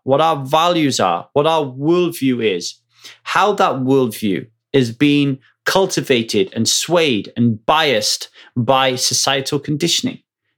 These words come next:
by ideology, by culture. Massive.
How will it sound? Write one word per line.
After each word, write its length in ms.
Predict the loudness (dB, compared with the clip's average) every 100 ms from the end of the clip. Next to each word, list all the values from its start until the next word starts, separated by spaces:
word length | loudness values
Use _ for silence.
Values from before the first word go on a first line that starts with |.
| -6
by 380 | 0 2 0 -4 -12 0
ideology, 1080 | 2 2 2 2 4 2 2 0 -2 -10 -16 _ _ 0
by 200 | 2 0 -4
culture. 640 | -4 0 -2 -2 -2 -4 -6 _ _ _ _ _
Massive. 800 | 0 2 0 -2 -4 -6 -12